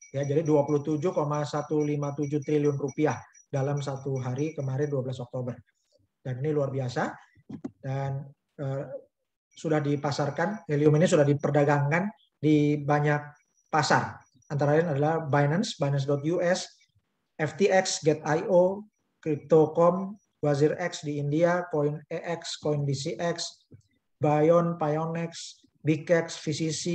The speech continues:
Ho, Hotbit, Corebit, toko kripto di Indonesia, Mandala Exchange, Zeti, Wazir X. Jadi, Bapak Ibu juga bisa buka wallet H N T di toko kripto, yaitu di H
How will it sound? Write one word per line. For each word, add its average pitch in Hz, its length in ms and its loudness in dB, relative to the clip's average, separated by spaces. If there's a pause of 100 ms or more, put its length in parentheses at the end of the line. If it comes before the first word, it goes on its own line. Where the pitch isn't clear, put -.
(140)
Ho, 160 320 8
Hotbit, 156 560 0
Corebit, 156 480 0 (640)
toko 151 320 0
kripto 165 240 4
di 156 160 6
Indonesia, 160 480 0
Mandala 151 400 -2
Exchange, 165 400 -2
Zeti, 156 480 0
Wazir 139 320 0
X. - 400 -10 (640)
Jadi, 165 400 0 (560)
Bapak 143 240 2
Ibu 160 160 2
juga 143 220 4
bisa 147 340 0
buka 139 240 0
wallet 156 400 4
H 143 240 -4
N 147 220 -2
T 202 340 2
di 147 160 -2
toko 147 240 0
kripto, 165 480 0
yaitu 165 640 -2
di 139 340 -4 (720)
H - 20 -8